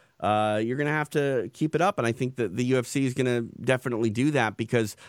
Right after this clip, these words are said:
y-, again, the idea that you would, uh, be this stringent on out of competition testing and then have your agreement lapse and then just go, "Whatever,"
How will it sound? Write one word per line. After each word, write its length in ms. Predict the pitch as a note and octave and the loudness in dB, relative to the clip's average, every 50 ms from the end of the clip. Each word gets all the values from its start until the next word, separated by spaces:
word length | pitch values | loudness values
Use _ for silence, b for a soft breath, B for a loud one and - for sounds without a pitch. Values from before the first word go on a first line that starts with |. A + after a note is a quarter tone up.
| b b b | b b b
y-, 300 | b A#2 A2 F2+ G#2+ G#2+ F#2 | b -6 -4 -2 -2 -2 0
again, 600 | A2 C#3 C3 C3 D#3 D#3 C3+ A2+ G#2+ G#2 G#2 A2 | 0 0 2 4 4 4 4 2 2 0 -2 -2
the 220 | - G#2 B2+ C3+ C#3 | -2 0 2 4 4
idea 400 | C3 C3 B2 C3+ D#3 E3 E3 D3+ | 4 2 2 2 2 4 4 4
that 200 | B2+ C3+ B2+ A#2 | 2 0 0 0
you 180 | C3 B2+ B2+ | 0 0 2
would, 320 | A#2+ B2 A#2+ A2 A2 G#2+ - - - _ _ _ - - | 4 4 2 2 0 -2 -2 -6 -18 _ _ _ -8 -4
uh, 140 | - E2 | -4 -2
be 260 | D2 B2+ B2 C#3 C#3 C3 | 0 2 4 4 4 4
this 240 | A2+ B2+ D3+ D3+ | 4 2 2 2
stringent 560 | - - - D#3 D#3 D3 B2 B2 C3 A#2+ A2+ - | 0 0 0 2 2 2 2 2 2 2 0 0
on 460 | - A#2 A#2+ A#2 A#2 A#2 A#2 A2+ G#2+ | 0 0 2 2 2 2 2 2 2
out 180 | E2 A#2 B2+ | 2 2 0
of 100 | B2 B2 | 0 0
competition 640 | - C3+ B2+ A#2+ - A#2+ - C3 B2+ A#2 - A#2 A2 | 0 0 0 0 0 -2 0 0 0 2 2 0 2
testing 600 | - B2+ B2+ B2+ - - - A2 G#2 G#2 G#2 G2+ - - _ _ _ | 2 2 2 2 0 0 0 0 2 2 0 -2 -4 -12 _ _ _
and 200 | - A#2 A#2 G#2+ | 0 2 2 4
then 420 | A2+ A2 A2 A2 A2 G#2+ G#2 G2 - - | 2 2 2 2 2 2 2 0 -2 -4
have 360 | - G#2 A2+ A#2 A#2+ A#2+ A#2 A2+ | -4 0 2 2 2 2 0 0
your 420 | A2 A2+ A2+ A2+ A2+ G#2+ F2+ - - | 0 2 2 2 2 0 -2 -2 -4
agreement 560 | A2+ G#2+ G2+ A2 A#2 B2 B2 A#2+ A#2 G#2 C#2 | -4 -2 0 2 2 4 4 2 0 0 0
lapse 440 | E2 G#2+ A2+ A2 G#2+ G#2+ - - - - | 0 2 2 2 2 0 -2 -6 -10 -4
and 140 | - G#2+ G#2+ | 0 2 2
then 140 | G#2+ G#2+ G#2+ | 2 2 2
just 160 | G#2+ G2+ - | 0 -2 0
go, 380 | - A2+ G#2 G2+ G2+ G2+ F#2 - _ _ _ _ - | 2 2 4 4 2 0 -4 -8 _ _ _ _ -2
"Whatever," 640 | C4+ C#4+ C#4 B3+ A#3+ A#3+ A#3+ C4 C4 B3 A3+ - | 0 2 4 4 2 2 2 2 2 2 0 -4